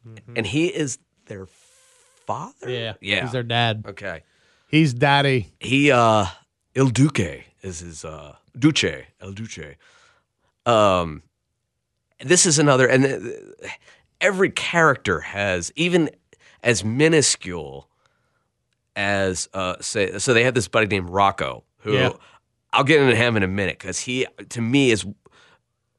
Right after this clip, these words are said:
Speaker 2: to me, the, the two most fascinating characters are not the lead actors,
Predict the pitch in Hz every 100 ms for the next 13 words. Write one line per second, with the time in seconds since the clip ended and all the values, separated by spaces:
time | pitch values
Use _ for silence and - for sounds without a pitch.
0 | _ - - 151 147 110 107 123 101 -
1 | - 180 156 - 127 113 - 123 113 98
2 | - 110 107 92 87 - 113 120 165 -
3 | 143 135 131 123 180 180 69 60 -